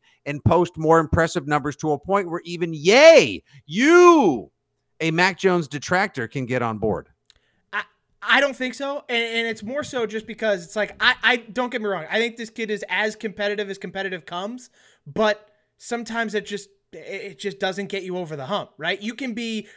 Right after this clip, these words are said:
Speaker 2: the uber competitive person and just not be able to overcome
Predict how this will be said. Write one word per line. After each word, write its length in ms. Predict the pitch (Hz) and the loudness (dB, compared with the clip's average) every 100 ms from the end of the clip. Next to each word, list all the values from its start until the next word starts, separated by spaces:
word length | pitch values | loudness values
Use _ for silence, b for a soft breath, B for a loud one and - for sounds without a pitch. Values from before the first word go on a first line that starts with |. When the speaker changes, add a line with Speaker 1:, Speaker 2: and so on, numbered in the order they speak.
| b | b
Speaker 2:
the 300 | 202 180 226 - | -10 -8 -8 -4
uber 320 | 254 240 240 | -6 -4 -8
competitive 600 | - 240 220 220 214 208 | -6 -6 -4 -2 -2 -4
person 460 | 214 226 220 165 151 _ _ _ | -6 -6 -6 -14 -16 _ _ _
and 220 | 160 175 | -10 -10
just 260 | 165 190 185 | -8 -10 -10
not 460 | 165 185 208 - - | -6 -2 -4 -6 -16
be 200 | 180 185 | -8 -6
able 300 | 190 190 180 | -6 -6 -10
to 420 | - 196 190 190 | -12 -12 -8 -8
overcome 800 | 165 175 190 190 - 190 196 190 | -4 -4 -6 -8 -8 -10 -10 -14